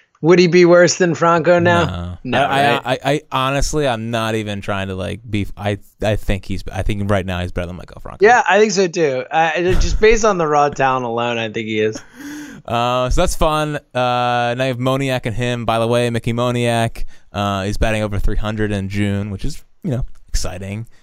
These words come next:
Speaker 2: He's got a three,
Speaker 1: <laughs>
Speaker 2: a, a three eighty plus O B P in June. He's actually walked eight times in, in June, which is, like, crazy 'cause he never walks. Um, so listen, there's some,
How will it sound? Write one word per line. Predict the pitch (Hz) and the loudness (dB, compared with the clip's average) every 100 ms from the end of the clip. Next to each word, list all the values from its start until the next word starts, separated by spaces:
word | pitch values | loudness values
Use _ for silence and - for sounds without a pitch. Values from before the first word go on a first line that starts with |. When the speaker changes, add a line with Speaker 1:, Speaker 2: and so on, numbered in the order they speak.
| _ | _
Speaker 2:
He's | 120 | -4
got | 127 | -2
a | 113 | 0
three, | - 131 120 - 247 220 - 214 - - | 0 4 4 4 2 2 2 0 -2 -4
Speaker 1:
<laughs> | |
Speaker 2:
a, | 170 131 160 | -6 -6 0
a | 123 | 2
three | - 143 135 | 4 4 4
eighty | 127 131 131 | 2 2 2
plus | - 123 127 - | 0 0 0 0
O | 123 | -2
B | 123 117 | 0 0
P | 123 131 | 0 0
in | 135 | -2
June. | 131 135 | 0 0
He's | 123 | 0
actually | 117 113 120 | 0 0 -4
walked | 101 113 117 123 - - - _ _ _ _ | 0 2 2 2 -2 -4 -6 _ _ _ _
eight | 131 147 - | 0 2 2
times | 131 123 143 160 | 2 2 -2 -2
in, | 147 143 131 | -2 -2 -4
in | 135 131 | -2 -2
June, | 117 120 131 160 | -2 -2 0 0
which | 156 117 | -2 -2
is, | 104 | -2
like, | 104 98 - _ | -4 -6 -12 _
crazy | - 143 123 139 143 147 | 0 2 0 0 0 0
'cause | 113 | 0
he | 110 | 0
never | 123 143 143 131 131 127 | -2 -4 -4 -2 -2 -2
walks. | 123 123 151 - - - - _ _ | -2 -2 -2 -4 -6 -10 -20 _ _
Um, | 110 120 117 117 117 113 113 110 | -6 -4 -4 -4 -4 -4 -6 -10
so | - - 123 117 117 117 117 | -8 -2 0 2 2 2 2
listen, | 170 320 | 0 0
there's | 220 - | -2 -2
some, | 320 | -6